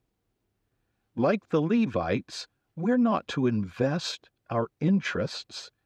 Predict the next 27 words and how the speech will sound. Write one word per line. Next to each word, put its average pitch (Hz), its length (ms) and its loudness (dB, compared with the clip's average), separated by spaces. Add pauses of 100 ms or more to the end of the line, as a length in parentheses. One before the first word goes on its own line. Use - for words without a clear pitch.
(120)
in 139 140 2
this 139 220 0
world. 180 320 0
As 135 120 -2
a 147 40 0
matter 196 140 0
of 202 60 -4
fact, 165 280 -4 (220)
the 165 80 2
Levites 180 640 2 (100)
ain't 180 160 4
on 175 140 4
the 160 60 4
map. 151 400 -2 (920)
Can - 260 -4
I 170 80 0
tell 165 280 0
you 185 140 2
that? 180 260 -4 (420)
The 160 160 4
Levites 165 720 2 (180)
are 151 180 2
not 165 360 2 (100)
on 170 220 2
the 175 60 2
map. 190 420 0 (1600)
Why? 165 540 2